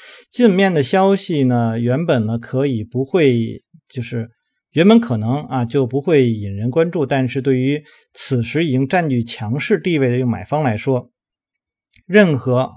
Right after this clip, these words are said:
啊这种消息看上都会是利好。还记得市场中啊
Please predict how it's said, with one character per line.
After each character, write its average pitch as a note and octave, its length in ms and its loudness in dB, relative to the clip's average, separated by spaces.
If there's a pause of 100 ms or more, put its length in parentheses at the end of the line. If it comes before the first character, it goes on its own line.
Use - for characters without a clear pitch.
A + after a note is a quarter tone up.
啊 A#2 180 -6
这 C3 120 -4
种 C#3+ 320 -6
消 D#3 260 2
息 C#3 100 -2
看 D3 220 -2
上 A#2 140 0
都 D#3 120 0
会 C#3+ 140 0
是 A2 100 -4
利 A#2+ 160 -2
好。 G2+ 200 -12 (360)
还 C3+ 160 -2
记 F3 160 2
得 C#3+ 140 4
市 D#3 160 -2
场 A#2+ 240 -2
中 C3+ 240 -2
啊 B2 180 -4